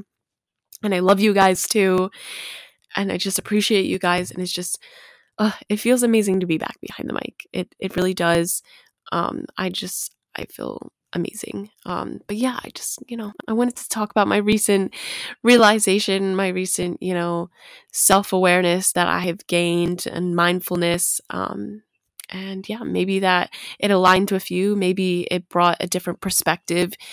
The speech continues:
into your mind, whatever it may be. I hope that you were able to get something out of this episode. And I, like I said, I'm just so happy to be back behind the mic. Um,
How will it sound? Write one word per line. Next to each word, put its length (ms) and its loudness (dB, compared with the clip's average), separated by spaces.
into 320 -2
your 160 0
mind, 760 2
whatever 360 -2
it 180 0
may 220 0
be. 540 2
I 120 0
hope 320 -4
that 340 -2
you 180 2
were 80 2
able 220 2
to 80 -4
get 200 -6
something 480 0
out 140 -2
of 140 -4
this 260 -6
episode. 680 0
And 340 4
I, 280 -2
like 260 2
I 80 2
said, 320 -4
I'm 220 2
just 240 -4
so 140 2
happy 300 -2
to 80 4
be 120 2
back 260 -2
behind 320 -2
the 40 2
mic. 380 2
Um, 420 0